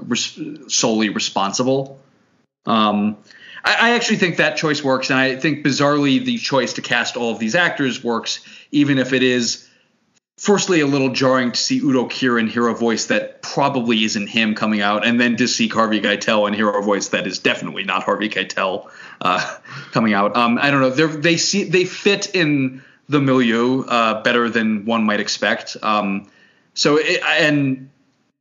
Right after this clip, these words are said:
I think specifically for Keitel, um, it kinda plays into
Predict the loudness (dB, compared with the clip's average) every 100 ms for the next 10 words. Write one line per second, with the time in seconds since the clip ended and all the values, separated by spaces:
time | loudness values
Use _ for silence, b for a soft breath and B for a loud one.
0 | _ _ 0 2 0 0 0 2 2 2
1 | 2 0 0 -2 0 -2 -2 0 0 2
2 | 0 -2 -2 -2 -4 -4 -4 -4 -6 -2
3 | 0 0 -2 -4 -4 -2 -4 -4 -2 0
4 | -2 -6